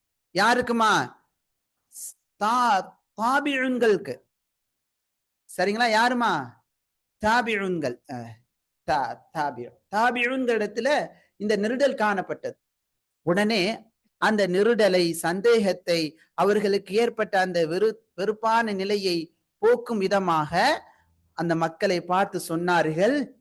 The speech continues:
فقال, "فعله من هو خير مني." சொல்லுங்க. "فعله من هو خير مني." இந்த செயலை, இதே இந்த செயலை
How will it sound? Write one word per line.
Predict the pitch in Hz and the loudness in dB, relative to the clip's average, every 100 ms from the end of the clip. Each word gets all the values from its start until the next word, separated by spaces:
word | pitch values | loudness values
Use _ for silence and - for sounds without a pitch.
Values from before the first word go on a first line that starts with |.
| - | -8
فقال, | 160 - 185 233 254 - _ _ _ _ _ _ _ _ 180 | -8 -2 2 2 0 -8 _ _ _ _ _ _ _ _ -2
"فعله | 190 190 208 262 285 247 220 | 0 2 2 4 2 4 2
من | 190 190 190 | 0 -2 -2
هو | 190 220 185 180 - | -2 0 0 0 -2
خير | 262 262 220 190 | 0 0 -2 -4
مني." | 165 147 143 127 120 107 - | -4 -4 -6 -8 -8 -14 -20
சொல்லுங்க. | - 165 180 214 277 320 - _ _ _ _ _ | -10 -6 -4 -2 -2 -2 -12 _ _ _ _ _
"فعله | 156 160 180 175 220 269 262 269 247 | 2 4 4 4 4 4 4 4 2
من | 175 180 196 190 | 2 0 0 -2
هو | 180 262 247 220 208 - | -2 0 2 2 0 0
خير | 320 302 254 | 0 0 -2
مني." | 208 180 156 139 123 113 _ _ _ _ _ _ - | -4 -4 -4 -6 -8 -12 _ _ _ _ _ _ -6
இந்த | 175 180 156 | -4 0 -2
செயலை, | 143 185 196 208 180 117 - _ _ _ _ | -2 -2 0 2 2 -2 -10 _ _ _ _
இதே | - 147 156 208 247 - - _ _ _ | -14 -2 2 2 2 -4 -18 _ _ _
இந்த | 156 156 | -4 -4
செயலை | 151 165 180 185 262 330 - - | -2 0 2 2 2 0 -6 -18